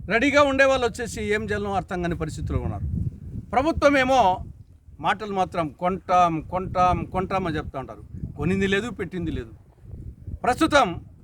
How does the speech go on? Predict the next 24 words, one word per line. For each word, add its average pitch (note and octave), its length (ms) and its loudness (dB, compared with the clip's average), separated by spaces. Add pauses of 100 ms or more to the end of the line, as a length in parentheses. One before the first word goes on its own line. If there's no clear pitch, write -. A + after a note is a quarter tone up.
(520)
ఉల్లిపాయలకు C4+ 540 2
సంబంధించి G#3 560 -2
కడప G3+ 300 -2
జిల్లాలో F#3+ 360 2 (500)
కమలాపురం, G#3+ 520 2 (220)
మైదుకూరు F#3+ 460 -4 (320)
రెండు F#3+ 220 -2
చోట్ల G#3 240 -2 (640)
మార్కెట్ A3+ 460 2
ద్వారా F#3 220 6 (520)
కొంటామని F#3+ 460 -4
చెప్పి D#3+ 240 -10
చెప్పారు. B2 320 -12 (600)
దానికి C4+ 320 6
మళ్ళీ C4 220 4
అనేక A#3+ 240 -2 (120)
షరతులు. E3 340 -12 (720)
అది G#3+ 180 -4 (100)
క్వింటాలకు B3 500 2 (580)
పన్నెండు F#3 320 -2
వందలంట, C#3 340 -6 (720)
అది A#3+ 220 0
నాణ్యంగా B3 520 4
ఉండాలంట, E3+ 340 2